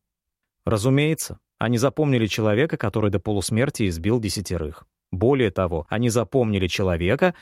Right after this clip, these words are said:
который разительно похож на пропавшего героя Тяньди, ведь он примерно одних лет с ним и только что раскидал голыми руками шайку разбойников.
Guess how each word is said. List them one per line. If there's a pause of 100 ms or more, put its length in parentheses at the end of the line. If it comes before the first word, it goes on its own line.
который
разительно
похож
на
пропавшего
героя
Тяньди,
ведь
он
примерно
одних
лет
с
ним
и
только
что
раскидал
голыми
руками
шайку
разбойников.